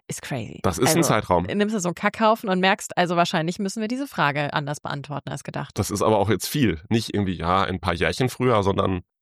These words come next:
Speaker 2: wie viel waren das? Zweihundert noch was Millionen?
Speaker 1: Fünfunddreißig Millionen Jahre früher als bisher angenommen.
Speaker 2: Ah, okay. Immer noch viel. Also, weil sie Schuppen in dem Kackhaufen gefunden haben.
Speaker 1: Ja.
Speaker 2: Sehr cool.
Speaker 1: Genau. Ein ganz besonderer Kackhaufen.
Speaker 2: Ja.
Speaker 1: Die Frage bleibt natürlich offen, was haben dann die Schmetterlinge damals gefressen, wenn sie nicht die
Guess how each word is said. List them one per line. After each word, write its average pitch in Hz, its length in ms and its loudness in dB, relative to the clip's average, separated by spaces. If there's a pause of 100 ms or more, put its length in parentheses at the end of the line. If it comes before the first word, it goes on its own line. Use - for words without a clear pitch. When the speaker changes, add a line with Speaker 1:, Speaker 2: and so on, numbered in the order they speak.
(120)
Speaker 2:
wie 98 100 0
viel 139 120 0
waren 165 140 2
das? 202 200 -2
Zweihundert 143 420 2
noch 127 140 -2
was 135 180 -2
Millionen? 117 500 2 (260)
Speaker 1:
Fünfunddreißig 269 460 2
Millionen 208 280 -4
Jahre 190 180 0
früher 262 300 0
als - 120 -2
bisher 175 220 -6
angenommen. 151 420 -10
Speaker 2:
Ah, 110 140 2
okay. - 240 -2 (480)
Immer 143 180 2
noch 87 140 2
viel. 82 200 -2 (420)
Also, 131 340 0
weil 147 160 4
sie 139 80 2
Schuppen 190 400 0 (240)
in 147 160 4
dem 139 100 4
Kackhaufen 92 460 2
gefunden 82 320 -2
haben. 82 180 0
Speaker 1:
Ja. - 180 -2 (200)
Speaker 2:
Sehr 107 240 4 (100)
cool. 151 260 2
Speaker 1:
Genau. 196 320 0 (300)
Ein 151 60 -12
ganz 143 200 -10
besonderer 320 480 2
Kackhaufen. - 580 -4
Speaker 2:
Ja. 240 160 0
Speaker 1:
Die 214 180 -2
Frage 254 240 0
bleibt 269 160 2
natürlich 208 300 -2
offen, 233 240 0
was 202 160 0
haben 233 160 0
dann 220 120 2
die 196 80 -4
Schmetterlinge 202 500 0
damals 180 340 0
gefressen, 180 480 -4
wenn 214 160 0
sie 190 80 -2
nicht 180 260 -4
die 170 140 -4